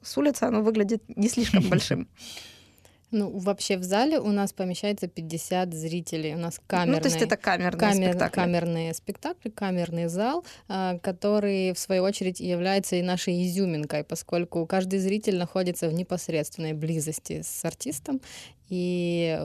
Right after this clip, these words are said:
Speaker 3: уже сфальшивить тут никак не получается, поэтому все, э, на лезвии ножа и на грани правды.
Speaker 2: Ну и согласитесь, это очень в духе времени, потому что вот лично по моим наблюдениям сейчас абсолютный тренд на какую-то уникальность, актуальность.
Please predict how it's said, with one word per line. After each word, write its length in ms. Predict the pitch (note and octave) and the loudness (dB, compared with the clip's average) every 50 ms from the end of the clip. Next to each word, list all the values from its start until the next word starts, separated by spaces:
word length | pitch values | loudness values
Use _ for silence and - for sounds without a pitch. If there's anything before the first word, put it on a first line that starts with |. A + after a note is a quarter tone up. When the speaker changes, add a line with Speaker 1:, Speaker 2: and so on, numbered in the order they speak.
| D3+ - - | -4 -6 -4
Speaker 3:
уже 380 | - F#3+ F3+ F3+ F3 F#3 F3+ F3+ | -4 -2 0 2 2 2 2 2
сфальшивить 640 | - - - F#3+ F#3 - - B3 B3 A3 F#3+ - | 0 0 0 0 0 0 -2 0 0 0 -2 -2
тут 200 | - F#3 F3 - | -4 -6 -4 -4
никак 320 | F3+ F3 E3+ - D#3 D3+ - | -4 -4 -2 -2 -4 -4 -4
не 80 | E3 | -6
получается, 580 | D#3 - D#3+ D#3+ D#3+ - - G3+ A3+ A#3 - F#3+ | -2 0 0 0 0 0 0 -2 -2 0 -2 -6
поэтому 540 | - - E3 D#3+ D#3+ E3 - D#3+ D#3+ D#3 D#3 | -4 -2 -2 -2 -2 -2 -4 -4 -4 -4 -6
все, 640 | - - - - F3 F3+ F#3+ G3+ G3 F#3+ F3+ E3 E3 - - - - - - - - | -6 -8 -8 -4 -2 -2 0 0 0 0 0 -2 -4 -6 -12 -20 -20 -20 -16 -10 -6
э, 500 | E3 E3 D#3+ D#3+ D#3 D#3 D#3 D3+ D#3 D#3+ | -4 -4 -4 -4 -4 -4 -4 -6 -6 -6
на 140 | D#3+ D#3+ E3 | -4 -4 -4
лезвии 920 | E3 E3 D#3+ E3+ E3 D#3+ D#3 D#3 D#3 D#3 D#3 D#3 D#3 D3+ D3 D#3+ E3+ E3+ - - - | -2 -2 0 0 -2 -2 -2 -2 -2 -2 -2 -2 -2 -2 -2 -4 -6 -6 -10 -8 -4
ножа 540 | F3+ F3+ F3 D#3+ D#3+ F3 F3 F#3 G3 G3 F#3 | 0 0 0 0 0 -2 -4 -4 -4 -4 -4
и 140 | E3 D#3+ D#3 - _ _ - | -4 -6 -6 -8 _ _ -12
на 540 | - E3 E3 E3 E3+ E3 E3 E3 D#3+ D#3 D#3 | -10 -6 -6 -4 -2 -2 -2 -2 -2 -2 -2
грани 520 | E3 E3 E3 E3+ F3 F3 D#3+ D#3+ D#3 - - - - | -2 -2 -2 0 -2 -2 -2 -4 -4 -6 -6 -10 -4
правды. 540 | - F3 E3+ D#3+ D#3+ D#3 D#3 D#3+ - - D#3+ - | -2 -2 0 0 0 -2 -4 -4 -6 -8 -8 -8
Speaker 2:
Ну 240 | - D#3 D#3+ D#3+ E3 | -4 0 2 2 2
и 40 | D#3 | 2
согласитесь, 600 | C#3+ - D#3 E3+ F3+ E3+ - G3 E3+ D#3+ D3 - | 0 0 2 4 4 4 4 2 0 0 0 0
это 100 | D3+ E3+ | 0 0
очень 180 | E3 - E3 D3+ | 2 2 2 2
в 20 | |
духе 200 | D3 C#3+ - D#3 | 2 2 2 2
времени, 240 | C#3+ D#3+ F#3 G3+ F#3 | 4 4 4 2 2
потому 220 | C#3+ C#3 C#3+ C3+ | 2 2 2 0
что 120 | A#2+ - C#3 | 2 2 0
вот 80 | B2 - | 0 0
лично 220 | D#3 - - C3+ | 0 0 0 2
по 100 | A2+ C#3 | 2 4
моим 280 | C#3 C#3+ D3 D#3+ F3+ F3+ | 4 4 4 4 4 2
наблюдениям 480 | D#3 B2+ C3+ C3+ A2+ C3+ C3 B2+ A#2+ | 2 2 2 2 2 2 2 2 2
сейчас 260 | A#2 - C3+ B2 - | 0 0 0 0 0
абсолютный 540 | C3+ A2+ - - D3+ C3+ C3+ B2+ - C3 B2 | -2 -4 0 2 2 4 2 2 2 0 0
тренд 380 | A2+ - - C3 C3 B2+ A2+ - | 0 2 2 2 2 2 2 0
на 100 | B2+ A2+ | 0 0
какую-то 380 | - A#2 A2 C3 B2 - B2+ | 0 0 0 0 0 2 2
уникальность, 720 | B2 B2 B2+ A#2+ - - C#3 C#3+ D3+ C#3+ B2+ A#2+ A2+ - - | 2 4 2 2 4 4 6 6 6 6 6 4 0 0 0
актуальность. 640 | B2+ B2 - - - C#3 C3 C#3 C#3 B2 A2+ - | -2 -2 -2 -2 2 4 6 6 6 4 2 -2